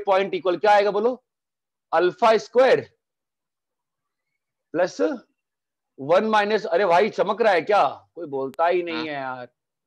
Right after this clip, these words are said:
Speaker 1: प्लस बीटा स्क्वायर, क्लियर है? अल्फा स्क्वायर, अल्फा स्क्वायर कट जाएगा, बीटा स्क्वायर, बीटा स्क्वायर कट जाएगा, वन, वन कट जाएगा, तो क्या आ जाएगा? अल्फा equal to बीटा आ गया भाई यहाँ से।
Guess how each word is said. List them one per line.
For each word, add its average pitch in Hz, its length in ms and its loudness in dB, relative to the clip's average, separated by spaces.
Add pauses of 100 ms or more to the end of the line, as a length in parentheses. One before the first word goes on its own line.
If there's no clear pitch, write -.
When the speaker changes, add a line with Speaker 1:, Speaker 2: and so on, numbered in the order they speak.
(680)
Speaker 1:
प्लस 175 220 -4
बीटा 185 420 0
स्क्वायर, 147 400 0
क्लियर 170 320 0
है? 208 300 0 (260)
अल्फा 185 340 2
स्क्वायर, 208 280 0
अल्फा 202 280 2
स्क्वायर 202 260 0
कट 190 160 -2
जाएगा, 240 320 2
बीटा 190 360 -2
स्क्वायर, 196 280 0
बीटा 190 300 0
स्क्वायर 190 280 -2
कट 165 160 -4
जाएगा, 247 360 4
वन, 180 200 0
वन 185 220 -4
कट 143 160 -2
जाएगा, 220 340 4 (420)
तो - 60 -20
क्या 202 160 2
आ 202 120 6
जाएगा? 214 360 4 (1500)
अल्फा 165 400 0
equal 202 320 -2
to 208 80 0
बीटा 175 280 -2
आ 165 100 4
गया 143 200 0
भाई 156 200 0
यहाँ 151 260 -2
से। 147 180 -8